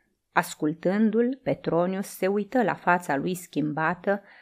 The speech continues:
la mâinile pe care, vorbind, le întindea în mod ciudat înaintea lui, de parcă într-adevăr ar fi pipăit drumul prin întuneric, și căzu pe gânduri.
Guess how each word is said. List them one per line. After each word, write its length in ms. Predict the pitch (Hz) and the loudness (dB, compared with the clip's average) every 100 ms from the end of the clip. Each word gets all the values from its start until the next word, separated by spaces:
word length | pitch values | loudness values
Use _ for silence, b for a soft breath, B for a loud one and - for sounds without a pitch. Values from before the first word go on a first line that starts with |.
| b b | b b
la 180 | 185 180 | 2 4
mâinile 500 | 214 233 156 131 139 | 6 6 4 2 -2
pe 160 | 156 | -4
care, 380 | 170 156 156 147 | 0 2 2 0
vorbind, 680 | 156 165 160 185 196 165 147 | 2 0 0 0 2 0 0
le 160 | 180 175 | 0 0
întindea 600 | 175 175 165 156 196 180 | 2 -2 -2 0 2 4
în 160 | 147 | 2
mod 240 | 160 180 175 - | 2 0 -2 -10
ciudat 460 | 156 151 170 165 | -6 2 2 2
înaintea 560 | 160 151 165 170 165 143 | -4 -4 -2 -2 -2 -2
lui, 340 | 156 196 208 B B B | 0 0 -2 B B B
de 160 | 214 | 8
parcă 420 | 254 240 240 233 202 | 10 10 6 6 4
într-adevăr 720 | 233 233 202 180 170 214 208 | 6 6 4 2 4 4 4
ar 140 | 160 | 2
fi 200 | 165 - | -2 -8
pipăit 540 | 165 170 170 160 202 185 | -6 -4 -2 -2 -2 -4
drumul 480 | 151 170 185 151 139 | -4 0 2 0 -2
prin 260 | - 156 | -2 0
întuneric, 720 | 160 160 156 160 185 185 196 b b b | 0 0 0 2 0 -2 -6 b b b
și 180 | - - | -10 -4
căzu 380 | - 233 226 196 | 6 6 6 0
pe 200 | 196 170 | 0 -2
gânduri. 680 | 151 147 143 151 - - | 0 -2 -2 -6 -10 -16